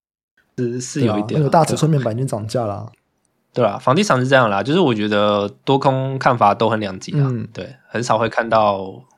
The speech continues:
Speaker 2: 大家都没有中间看法，
Speaker 1: 嗯。
Speaker 2: 就大家都是两极分布。
Speaker 1: 嗯，接下来我们来聊一些比较特别的资产好了。你有提到说去年年底N B A开放主权基金还有校务基金持有N B A股份，哦，所以大家就开始去买N B A
Speaker 2: 对。
Speaker 1: 的股份。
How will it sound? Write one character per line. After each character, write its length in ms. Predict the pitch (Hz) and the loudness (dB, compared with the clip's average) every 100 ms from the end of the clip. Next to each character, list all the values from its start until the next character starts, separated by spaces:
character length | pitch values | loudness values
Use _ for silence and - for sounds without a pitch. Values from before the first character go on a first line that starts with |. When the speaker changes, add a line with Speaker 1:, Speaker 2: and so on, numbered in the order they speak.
| _ | _
Speaker 2:
大 100 | - | 4
家 80 | 127 | 4
都 100 | 127 | 4
没 120 | 127 | 2
有 40 | 107 | 0
中 160 | 107 | -2
间 160 | 107 117 | -4 -4
看 200 | 117 113 | -4 -6
法， 220 | - - | -10 -18
Speaker 1:
嗯。 80 | - _ | -20 _
Speaker 2:
就 100 | 117 | -12
大 160 | 107 113 | 2 2
家 60 | |
都 100 | 110 | 4
是 60 | 123 | 0
两 240 | 117 101 | -2 -4
极 140 | 104 104 | -8 -4
分 100 | 135 | -2
布。 80 | |
Speaker 1:
嗯， 20 | 98 | 2
接 80 | |
下 120 | 202 202 | 6 6
来 80 | |
我 40 | 160 | 6
们 80 | 123 | 4
来 60 | |
聊 140 | 131 143 | 4 4
一 20 | |
些 120 | 156 | 2
比 60 | 127 | 0
较 360 | 127 127 120 - _ _ | 0 0 -4 -12 _ _
特 220 | - 208 | 0 2
别 160 | 123 117 | 2 0
的 140 | 123 | -2
资 180 | 120 135 | -2 -2
产 200 | 139 113 | -2 -4
好 140 | 110 | -6
了。 120 | - - _ _ _ | -8 -12 _ _ _
你 100 | - | 4
有 60 | 196 | 4
提 120 | 123 | 4
到 140 | 143 147 | 4 4
说 480 | 139 123 123 - _ _ _ | 2 0 0 -4 _ _ _
去 200 | - - | -4 2
年 140 | 180 139 | 2 2
年 160 | 123 | -4
底 160 | 127 120 | -4 -2
N 160 | 131 143 | -2 2
B 140 | 147 | 2
A 60 | 143 | 2
开 200 | 170 160 | 2 2
放 180 | 156 | 2
主 200 | 120 117 | 0 -2
权 180 | 107 110 | -2 -4
基 140 | 110 127 | -2 -2
金 180 | 135 | 0
还 120 | 135 117 | 2 0
有 200 | 107 110 | 0 -4
校 260 | - 165 | 2 4
务 140 | 147 143 | 4 2
基 140 | 135 | 0
金 140 | 131 | -2
持 200 | 139 - | -2 -2
有 120 | 117 107 | -2 0
N 140 | 113 | -2
B 160 | 110 113 | -2 -2
A 60 | |
股 200 | 117 - | -2 -4
份， 180 | - 113 92 _ _ _ _ - | -4 -4 -4 _ _ _ _ -14
哦， 60 | |
所 120 | 104 127 | -4 -2
以 60 | |
大 100 | 123 | 0
家 60 | 139 | -2
就 80 | 131 | 0
开 80 | |
始 80 | 135 | -2
去 100 | 110 | -2
买 120 | 127 107 | -2 -2
N 140 | 110 | -2
B 100 | 110 | -2
A 60 | 107 | -2
Speaker 2:
对。 140 | 107 | -2
Speaker 1:
的 200 | 107 107 | -4 -6
股 140 | 110 | -6
份。 200 | 101 110 | -4 -4